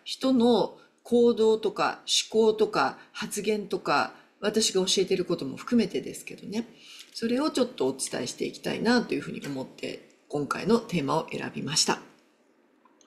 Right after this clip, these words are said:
さあ、では本題に入っていきましょう。えーと、まず、まあ、最初に結論を言いますね。教室業で年商一千万円を達成できる人と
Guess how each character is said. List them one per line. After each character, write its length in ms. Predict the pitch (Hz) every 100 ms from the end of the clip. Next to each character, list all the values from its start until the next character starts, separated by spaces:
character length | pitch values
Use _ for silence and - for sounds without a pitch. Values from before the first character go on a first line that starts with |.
| - - - -
さ 280 | - 240 -
あ、 20 | -
で 100 | 240
は 300 | 190 160 -
本 160 | 190 185
題 160 | 170
に 60 | 165
入 140 | 196
っ 20 | 180
て 80 |
い 40 | 160
き 100 | 147
ま 80 | 147
し 100 | 170
ょ 240 | 147 -
う。 20 | - - - -
え 360 | 165 170 160 165
ー 100 | -
と、 60 |
ま 120 | 220 285
ず、 560 | 415 185 147 135 - -
ま 80 | 277
あ、 20 |
最 140 | 285
初 140 | 285 302
に 80 |
結 260 | 277 254 247
論 140 | 214
を 20 | 202
言 120 | 190
い 40 |
ま 100 | 190
す 140 | 185 131
ね。 240 | 139 226 - - _ _ -
教 300 | 269 330 359
室 240 | 359 349
業 260 | - 202 147
で 560 | - 202 170 - - -
年 240 | 190 247 277
商 360 | - 277 277
一 140 | - 240
千 480 | - - 240 247
万 300 | 254 262 226
円 220 | 160 147 139
を 280 | 190 156 - - _
達 160 | - 185
成 560 | - - 254 254 175 - _
で 240 | - 165 233
き 160 | 226
る 120 | 302 240
人 240 | - 147
と 400 | - 185 139 -